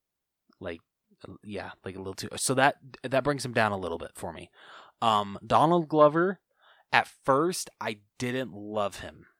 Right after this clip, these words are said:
uh, or I didn't like him as the voice of adult Simba, but he started to grow on me more as the movie progressed. Um, I don't know, like, grouping together,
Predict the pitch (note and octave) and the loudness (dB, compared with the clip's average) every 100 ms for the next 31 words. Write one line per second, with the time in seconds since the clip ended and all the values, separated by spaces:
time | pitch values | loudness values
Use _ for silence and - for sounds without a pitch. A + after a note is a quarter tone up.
0 | _ G2 F#2+ G2+ G#2+ G2 F2+ - G2+ G#2 | _ -10 -10 -8 -10 -10 -12 -10 -10 -10
1 | F#2 D#2 - - - _ _ G2 F#2 F#2+ | -10 -12 -12 -20 -20 _ _ -12 -10 -10
2 | F#2 F#2 G2 - F#2+ F#2 F#2 G2+ F#2+ G2+ | -10 -8 -10 -10 -8 -8 -8 -10 -12 -12
3 | F2 B2+ D3 C3+ G#2+ G2+ G2+ A2 A#2 B2 | -10 -6 -2 -2 -4 -4 -2 -2 -4 -8
4 | B2+ _ A#2 A2 A2 G#2 G2+ G2+ G2 G2 | -10 _ -12 -6 -6 -6 -12 -10 -8 -8
5 | G2+ G2+ G#2 - - - - - A2+ G2+ | -10 -8 -10 -12 -20 -20 -20 -10 -6 -2
6 | G2 - - - _ - - _ A#2 G#2+ | -2 -4 -10 -14 _ -20 -20 _ -2 0
7 | G#2 G#2 F#2+ _ _ _ _ _ _ _ | 0 -6 -16 _ _ _ _ _ _ _
8 | _ _ _ _ _ _ _ _ - A2+ | _ _ _ _ _ _ _ _ -14 -10
9 | A#2 G2+ F2+ G#2+ A#2 B2+ C3+ A#2+ A2 - | -10 -12 -14 -10 -8 -6 -8 -8 -12 -12
10 | - F#2 A2 D3 D#3 F3+ E3+ | -6 -4 -2 -2 0 -2 -4